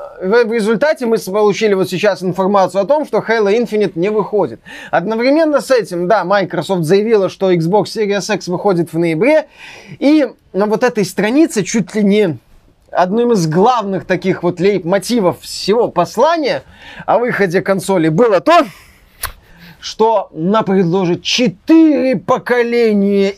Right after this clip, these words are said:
игр сквозь поколе-, как там было сказано,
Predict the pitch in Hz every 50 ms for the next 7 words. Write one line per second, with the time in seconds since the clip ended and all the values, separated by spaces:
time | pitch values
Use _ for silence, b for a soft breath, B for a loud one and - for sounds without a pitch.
0 | _ - 226 226 214 175 147 156 175 160 135 - - - - - 208 269 277 -
1 | - - - 226 220 - 214 220 226 233 226 185 185 B B B B B B B
2 | B B _ _ _ _ _ _ _ _ _ _ _ _ _ _ - - - _
3 | - - _ _ _ _ - 226 226 - 226 226 208 220 220 220 - - 247 233
4 | 220 165 214 226 220 -